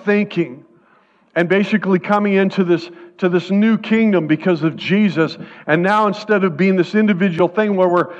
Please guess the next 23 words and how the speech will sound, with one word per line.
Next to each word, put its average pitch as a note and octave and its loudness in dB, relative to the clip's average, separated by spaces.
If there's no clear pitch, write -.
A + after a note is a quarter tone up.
we're F3 2
kinda G3 2
trying G#3 0
to F3+ 2
do F#3+ 0
our F3+ 0
own F3+ 0
thing, G3 -2
'cause F3 -4
how G#3 0
many A3+ 2
of F3 0
you F#3+ 0
realize F#3+ 0
we F#3 0
kinda G3+ 0
like F#3+ 0
our F#3+ 0
own F#3+ 0
brick? F3 -2
It's - -10
my E3 4
brick D#3 0